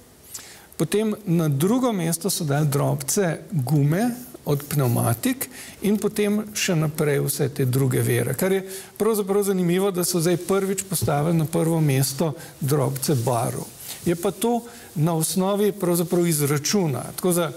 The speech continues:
za barve kot za gume je na osnovi izračuna, tako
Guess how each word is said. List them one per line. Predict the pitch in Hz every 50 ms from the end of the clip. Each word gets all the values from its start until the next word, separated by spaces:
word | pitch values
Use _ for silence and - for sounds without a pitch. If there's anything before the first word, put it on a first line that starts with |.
| - - - -
za | - 147 151 156
barve | 135 127 139 143 151 165 202 226 226 226 202
kot | 208 208 190 156
za | 147 156 143
gume | 127 135 165 196 208 226 208
je | 190
na | 180 170
osnovi | 160 156 - 180 175 180 180 170
izračuna, | 156 151 135 139 131 131 123 - - 170 156 160 180 220 240 233
tako | - - 160 156 156 170